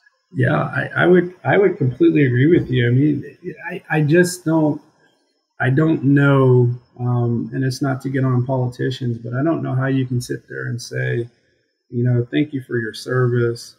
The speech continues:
and allow our V A health system to be run the way that it's run in, in some communities, how veterans can end up homeless.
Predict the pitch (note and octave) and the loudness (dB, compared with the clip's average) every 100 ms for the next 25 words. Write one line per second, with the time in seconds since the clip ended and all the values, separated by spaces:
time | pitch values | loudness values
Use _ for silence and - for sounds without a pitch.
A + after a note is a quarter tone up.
0 | _ C3 B2 A#2+ A#2 B2 B2 A2+ A#2+ A#2 | _ -8 -6 -4 -4 -2 -2 -4 -4 -4
1 | A2+ B2 C#3 - B2+ B2+ B2 A#2 - A#2 | -4 -6 -6 -6 -8 -8 -8 -10 -8 -12
2 | A#2 A#2 A#2 A#2 B2+ C3 C3 B2+ - A#2 | -10 -10 -8 -6 -4 -2 -2 -2 -8 -6
3 | A#2+ A#2 A2 G2 - B2+ B2+ B2 B2 - | -2 -2 -4 -8 -6 -2 0 0 0 -6
4 | A2+ A#2 - A#2+ A#2+ A#2+ A#2+ B2 C3 C3+ | -6 -6 -6 -6 -4 -4 -4 -2 0 2
5 | C3+ C3 - _ _ _ _ _ A#2+ B2 | 0 -2 -6 _ _ _ _ _ -2 2
6 | B2 A#2+ A#2 B2 B2 B2 A#2+ A#2+ - A#2+ | 4 2 2 2 4 4 4 0 -4 -2
7 | A#2 A#2 A#2 A2+ A2+ _ C#3+ C#3+ B2 - | 0 0 -2 -4 -8 _ -2 0 0 0
8 | B2+ B2+ B2 - | 2 4 2 -4